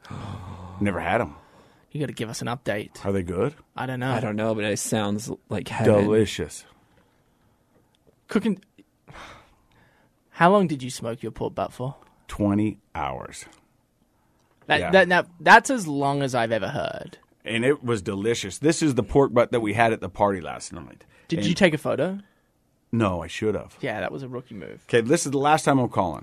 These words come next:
Speaker 3: Oh,
Speaker 2: Oh
Speaker 3: my
Speaker 2: my
Speaker 3: God. Wait, we
Speaker 2: goodness.
Speaker 3: might
Speaker 2: We
Speaker 3: not
Speaker 2: need
Speaker 3: have
Speaker 2: a
Speaker 3: enough
Speaker 2: fan
Speaker 3: time.
Speaker 2: here.
Speaker 1: Yeah, we do. We do.
Speaker 2: Yeah, we do. We do.
Speaker 1: We do. We got this. If she answers.
Speaker 2: Michael, what do you want?
Speaker 1: Oh, she might be in a meeting.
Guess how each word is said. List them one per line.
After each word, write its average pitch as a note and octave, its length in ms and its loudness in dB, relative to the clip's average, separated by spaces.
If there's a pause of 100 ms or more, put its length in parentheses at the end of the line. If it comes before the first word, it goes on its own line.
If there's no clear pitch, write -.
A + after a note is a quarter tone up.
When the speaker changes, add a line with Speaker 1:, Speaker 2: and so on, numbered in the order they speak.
Speaker 3:
Oh, - 120 0
Speaker 2:
Oh G2 40 -2
Speaker 3:
my - 0 -
Speaker 2:
my - 160 -6
Speaker 3:
God. - 180 -10
Wait, F#3 280 10
we B2+ 160 8
Speaker 2:
goodness. - 240 -6
Speaker 3:
might D#3 180 6
Speaker 2:
We - 60 4
Speaker 3:
not D#3+ 60 10
Speaker 2:
need D3+ 80 10
Speaker 3:
have C#3+ 80 6
Speaker 2:
a - 20 4
Speaker 3:
enough B2 160 4
Speaker 2:
fan G3+ 260 6
Speaker 3:
time. G3 80 0
Speaker 2:
here. B2+ 100 4
Speaker 1:
Yeah, B2 60 10
we C3 140 6
do. A2+ 120 4
We A2+ 120 2
do. F2+ 260 -2 (800)
Speaker 2:
Yeah, D3 180 -10
we D#3 80 -2
do. - 240 -8
We - 120 -14
do. - 200 -20 (320)
Speaker 1:
We G2+ 100 4
do. A#1 140 -4
We D#2 120 -6
got - 160 -10
this. - 240 -12 (2000)
If G2+ 120 0
she F2 180 -2
answers. - 420 -10 (1160)
Speaker 2:
Michael, D3+ 200 -12
what A2+ 180 -8
do G3+ 40 -6
you G#3+ 160 -8
want? E3 300 -14 (2250)
Speaker 1:
Oh, E2 240 0
she - 80 -4
might F#2+ 180 0
be F2 80 -2
in D#2+ 60 -4
a D#2+ 40 -6
meeting. D#2+ 400 -4